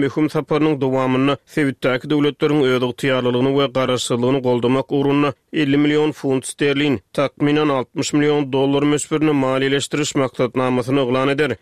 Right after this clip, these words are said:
Şeýle Britan işgörlük mümkinçiliklerini goldap çykyş eder. Galbertede Britaniýanyň daşary siýasat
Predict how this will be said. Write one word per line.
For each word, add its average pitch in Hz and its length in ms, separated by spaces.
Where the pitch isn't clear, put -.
Şeýle 135 300
Britan 170 380
işgörlük 143 580
mümkinçiliklerini 170 760
goldap 139 500
çykyş - 220
eder. 143 240
Galbertede 131 640
Britaniýanyň 214 540
daşary 165 280
siýasat 156 420